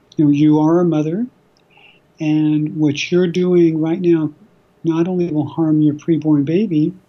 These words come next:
but it's gonna harm you because you're going against your hardwired instincts of a mother to protect and to nurture her preborn and, and her born children.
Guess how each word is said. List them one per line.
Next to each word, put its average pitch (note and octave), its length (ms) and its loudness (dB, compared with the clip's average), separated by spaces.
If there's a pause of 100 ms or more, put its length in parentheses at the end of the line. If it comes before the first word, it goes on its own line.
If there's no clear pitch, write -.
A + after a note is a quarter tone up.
(540)
but D#3 100 0
it's D3+ 140 0
gonna D#3 180 2
harm D3+ 340 0
you E3+ 320 -2
because D#3 360 -2
you're D#3 120 -2
going E3 340 2
against D3+ 420 -2
your C#3+ 140 -4
hardwired D#3+ 880 -4
instincts D3+ 640 -2 (560)
of D3 120 -2
a D#3 40 2
mother D3 400 2
to D3 160 -12
protect D3 720 -8 (260)
and C#3 120 -4
to D3 80 -2
nurture C#3 400 0
her C3 260 -6 (440)
preborn C#3 600 0
and, C#3 180 -2 (120)
and A#3 100 4
her E3 140 0
born D3+ 280 0
children. D3 440 -8